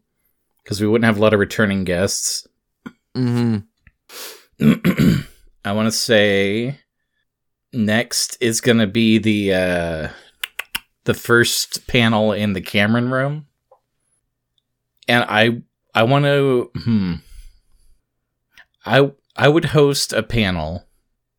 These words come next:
Speaker 1: and it would be about, uh, terrible eBay find toys.
Speaker 2: I would go to that panel.
Speaker 1: Yeah, I, I would have to do more research to, like,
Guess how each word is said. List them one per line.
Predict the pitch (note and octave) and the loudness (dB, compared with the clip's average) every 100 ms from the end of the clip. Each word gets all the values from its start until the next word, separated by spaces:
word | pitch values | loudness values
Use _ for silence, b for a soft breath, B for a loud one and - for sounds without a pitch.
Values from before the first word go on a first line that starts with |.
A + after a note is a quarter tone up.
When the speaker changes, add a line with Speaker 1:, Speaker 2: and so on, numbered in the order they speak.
| _ _ - | _ _ 0
Speaker 1:
and | A2 G#2+ | 2 2
it | A2+ | 0
would | A#2 G2 | -4 -2
be | A2 A2+ B2 - | 0 2 2 -2
about, | A#2+ - F#2 F2+ F#2 - - - - - _ _ _ _ _ _ G2+ | -4 0 2 4 2 -4 -10 -14 -14 -18 _ _ _ _ _ _ 0
uh, | G2 F#2 F2+ - | 2 2 0 -4
terrible | - A2+ A2+ G#2 A2 G2+ G2 - _ _ | 0 2 2 2 0 2 -2 -6 _ _
eBay | B2 A2+ A2 G#2 | 0 2 2 0
find | - F#2+ F2+ E2 D#2 - | 2 0 0 -2 -8 -8
toys. | G2 E2 D2 C#2+ - - - _ _ _ _ _ _ _ _ _ _ _ _ _ _ _ _ _ - _ - - | -6 -4 -4 -6 -6 -6 -8 _ _ _ _ _ _ _ _ _ _ _ _ _ _ _ _ _ -20 _ -6 -2
Speaker 2:
I | |
would | A#3+ B3 | 0 2
go | D3 | 2
to | |
that | C3+ G#2+ | 2 0
panel. | B2 A2 A2+ C3+ _ _ _ _ - | -2 -4 -4 -6 _ _ _ _ -2
Speaker 1:
Yeah, | A#2+ G#2+ F#2 | 4 4 4
I, | G#2 A#2+ A#2 | 0 -2 0
I | B2 | 2
would | |
have | B2+ A#2 | 2 2
to | C3 | -2
do | C3 | -2
more | B2 A#2+ | -2 0
research | A2 A2 - G#2+ - - | 2 0 0 -2 -4 -4
to, | F#2+ | -2
like, | F2 - | -2 -6